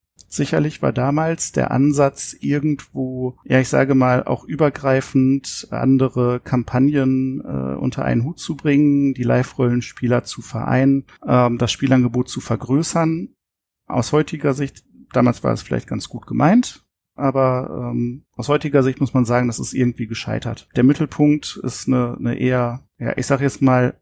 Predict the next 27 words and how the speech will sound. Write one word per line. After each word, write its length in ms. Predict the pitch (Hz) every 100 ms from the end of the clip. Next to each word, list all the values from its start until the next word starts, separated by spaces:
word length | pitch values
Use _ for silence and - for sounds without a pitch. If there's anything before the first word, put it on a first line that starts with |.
| -
mittelprächtige 800 | 131 - 143 - 143 - 123 113
Kleinveranstaltung 1160 | - 135 160 - 170 170 - 175 170 - 185
oder 180 | 160 120
Kleinstveranstaltung. 1400 | - - 143 170 - - - 175 - 175 175 - 202 220 - _ _ _ _ _ -
Und, 640 | - 135 135 131 - - 131
ähm, 540 | 127 127 127 123 - _ -
das 200 | 123 -
Mittellandetreffen 800 | 143 156 147 139 - 139 147 135
findet 280 | 135 135
nur 120 | 135 131
noch 180 | 127
am 180 | - 127
Rand 360 | 117 120 143 -
dieser 200 | 117 117
Veranstaltung 720 | - 113 117 - 117 117 113
statt, 420 | - 165 - - _
mit 160 | - 254 -
traurigen, 840 | - 135 135 139 131 131 127 127 _ _ _ _ _ _ -
ja, 280 | 117 117 -
ich 80 | -
sag 140 | 117
jetzt 140 | 123 117
mal 120 | 113
fünfzehn 420 | 127 120 - 117
bis 140 | 113
zwanzig 420 | - 113 - - 117
Mitgliedern, 600 | - - 113 107 160